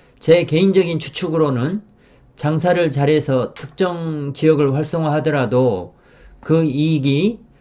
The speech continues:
토지주에게 돌아간다는 사실을 깨달은 백종원 대표가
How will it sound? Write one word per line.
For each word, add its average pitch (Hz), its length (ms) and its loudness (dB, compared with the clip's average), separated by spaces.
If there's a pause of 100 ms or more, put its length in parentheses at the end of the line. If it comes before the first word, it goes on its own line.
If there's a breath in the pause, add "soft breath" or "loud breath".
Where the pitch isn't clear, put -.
(120)
토지주에게 170 640 2
돌아간다는 131 1040 -2
사실을 160 420 -2
깨달은 143 800 0 (340 soft breath)
백종원 160 600 -2
대표가 135 680 -2